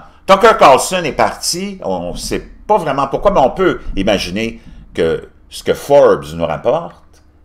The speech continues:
c'est exactement pour ça que Tucker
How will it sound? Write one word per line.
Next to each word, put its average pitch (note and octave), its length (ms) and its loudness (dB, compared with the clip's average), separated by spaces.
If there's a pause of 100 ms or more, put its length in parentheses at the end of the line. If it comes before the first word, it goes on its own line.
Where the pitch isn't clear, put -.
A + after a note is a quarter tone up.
(120)
c'est - 320 -12
exactement F2 760 -4 (800)
pour - 180 -6
ça E2+ 460 -10
que - 80 -16
Tucker D#2+ 460 -6